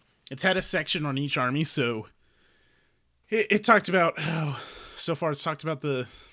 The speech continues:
the British Army, uh, common troops, common equipment, how they, how they reacted, how they behaved, that kind of thing. And then same thing with the Hessians.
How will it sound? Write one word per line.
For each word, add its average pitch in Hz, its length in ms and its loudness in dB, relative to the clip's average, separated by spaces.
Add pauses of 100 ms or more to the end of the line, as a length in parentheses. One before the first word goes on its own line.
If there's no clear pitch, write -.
the 117 80 -6
British 131 360 -4
Army, 127 440 -4 (580)
uh, 107 380 -4
common 127 320 -4
troops, 123 420 -6
common 127 240 -6
equipment, 113 540 -6 (500)
how 110 180 -2
they, 117 360 -4
how 131 160 -4
they 120 200 -2
reacted, 110 540 -2
how 110 140 -6
they 107 100 -6
behaved, 104 400 -4
that 104 140 -6
kind 110 180 -8
of 95 80 -12
thing. 107 300 -8
And 113 120 -8
then 113 140 -8
same 131 260 -6
thing 123 140 -6
with 110 140 -10
the 117 100 -4
Hessians. 135 600 -6